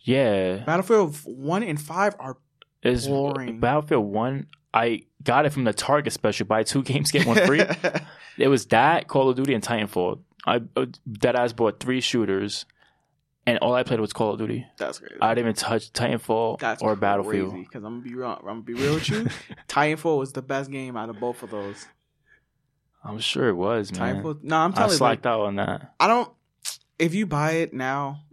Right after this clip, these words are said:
Speaker 2: the servers are probably
Speaker 1: Yeah.
Speaker 2: dead, but the story, the campaign
Speaker 1: If
Speaker 2: is
Speaker 1: the third one
Speaker 2: really
Speaker 1: does
Speaker 2: good.
Speaker 1: ever release, I'll, I'll check that out.
Speaker 2: I hope it
Speaker 1: I'll give it a
Speaker 2: does.
Speaker 1: shot.
Speaker 2: I doubt it at this point, though.
Speaker 1: Yeah, it
Speaker 2: Especially
Speaker 1: was
Speaker 2: 'cause E A bought them. E A is like, "Eh, nah, y'all can make other games for us."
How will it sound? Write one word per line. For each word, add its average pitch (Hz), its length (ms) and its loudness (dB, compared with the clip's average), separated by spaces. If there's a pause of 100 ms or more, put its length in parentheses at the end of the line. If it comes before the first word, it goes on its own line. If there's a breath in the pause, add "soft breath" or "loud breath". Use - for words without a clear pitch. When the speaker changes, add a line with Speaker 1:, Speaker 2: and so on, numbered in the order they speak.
(480)
Speaker 2:
the 131 180 -10
servers 170 500 2
are 151 60 -2
probably 147 340 2
Speaker 1:
Yeah. 113 100 6
Speaker 2:
dead, 143 400 2 (340 soft breath)
but 147 240 2 (500)
the 156 100 0
story, 170 360 4
the 143 180 -2
campaign 147 560 -4
Speaker 1:
If 139 140 6
Speaker 2:
is - 20 -16
Speaker 1:
the 131 120 2
third 156 260 6
one 180 160 4
Speaker 2:
really 123 60 0
Speaker 1:
does 131 200 6
Speaker 2:
good. - 80 2
Speaker 1:
ever 131 180 2
release, 110 300 -2
I'll, 101 240 2 (180)
I'll 101 140 2
check 92 240 -2
that 90 160 0
out. 90 240 -2
Speaker 2:
I 95 60 -4
hope 87 300 -14
it - 40 -16
Speaker 1:
I'll 104 120 2
give 107 80 -2
it 95 80 2
a 92 40 0
Speaker 2:
does. 95 60 -4
Speaker 1:
shot. 90 220 0
Speaker 2:
I - 20 -2
doubt 82 240 -6
it 76 100 -10
at 76 140 -12
this 107 160 -18
point, - 260 -18
though. - 220 -16 (540)
Speaker 1:
Yeah, 101 160 -10
it - 40 -6
Speaker 2:
Especially 135 340 -4
Speaker 1:
was 135 100 -6
Speaker 2:
'cause - 20 -12
E 127 180 -6
A 127 60 -6
bought 135 200 -4
them. 127 180 -8
E 110 60 -6
A 117 80 -6
is 143 140 -10
like, 151 200 -10
"Eh, 339 240 -12
nah, 208 180 -8
y'all 190 180 -6
can 226 100 -8
make 196 160 -8
other 123 220 -6
games 113 260 -10
for 110 160 -14
us." - 140 -18